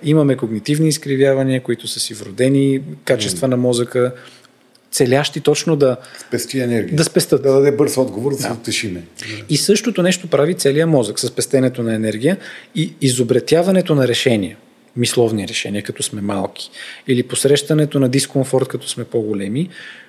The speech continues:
Speaker 1: през цялото време цели да избегне prediction error модела. Понеже има ли prediction error, има чувство. Има ли чувство, трябва да направя нещо по въпроса.
Speaker 2: Мгм.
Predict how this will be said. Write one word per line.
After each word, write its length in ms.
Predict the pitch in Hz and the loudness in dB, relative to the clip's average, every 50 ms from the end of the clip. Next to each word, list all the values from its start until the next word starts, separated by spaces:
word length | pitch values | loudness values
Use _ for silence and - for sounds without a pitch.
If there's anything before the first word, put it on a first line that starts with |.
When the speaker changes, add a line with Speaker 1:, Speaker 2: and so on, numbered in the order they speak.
| _ _ _ | _ _ _
Speaker 1:
през 240 | 147 131 123 - - | 0 2 2 0 -2
цялото 560 | - - - 143 151 170 196 202 196 196 196 | -2 0 2 4 4 4 4 2 2 0 2
време 380 | 165 156 156 156 160 175 180 180 - - | 2 4 4 4 4 4 2 0 -2 -6
цели 340 | - - 147 131 - 143 170 | 0 2 2 2 4 2 2
да 100 | 165 170 | 2 2
избегне 720 | 147 135 127 117 117 139 143 143 156 156 156 156 160 160 - - | 2 2 0 0 2 2 2 2 2 2 4 2 2 0 -2 -2
prediction 640 | 139 123 113 131 127 127 - - 143 131 131 135 | -2 -2 0 -2 -2 -2 -2 -2 0 -2 -2 -2
error 320 | - 131 123 120 123 113 113 | 0 0 2 2 2 0 0
модела. 360 | 113 110 101 95 95 90 92 - - - _ _ _ _ - - - - _ | -2 -2 0 0 0 0 -2 -6 -10 -18 _ _ _ _ -20 -20 -20 -16 _
Понеже 380 | - 131 135 147 170 190 185 - - - - | 0 2 2 4 4 2 0 -2 -8 -4 0
има 220 | 135 147 175 214 | 2 4 4 4
ли 100 | 233 247 | 4 4
prediction 580 | - 196 170 147 156 147 - - 143 131 139 165 | 4 2 2 2 2 0 0 0 0 2 4 4
error, 180 | 196 208 202 - - | 2 2 0 -2 0
има 180 | 165 185 190 | 2 2 2
чувство. 480 | 180 - - 202 156 - - - - - - | 2 4 2 2 2 2 -4 -8 -12 -8 -2
Има 200 | - 151 180 190 | 0 2 4 4
ли 100 | 190 180 | 2 2
чувство, 320 | 170 - 165 160 - - 170 | 0 0 0 0 -2 -2 0
трябва 180 | 160 160 160 | 0 2 2
да 60 | 160 165 | 2 2
направя 260 | 156 156 165 165 160 | 2 2 4 4 4
нещо 260 | 156 156 151 - 156 | 4 2 0 -2 -4
по 120 | 151 156 | -6 -2
въпроса. 500 | 143 147 139 143 156 139 127 120 - 104 | 0 0 0 2 2 2 2 2 -2 -2
Speaker 2:
Мгм. 140 | 104 101 98 | -4 -4 -4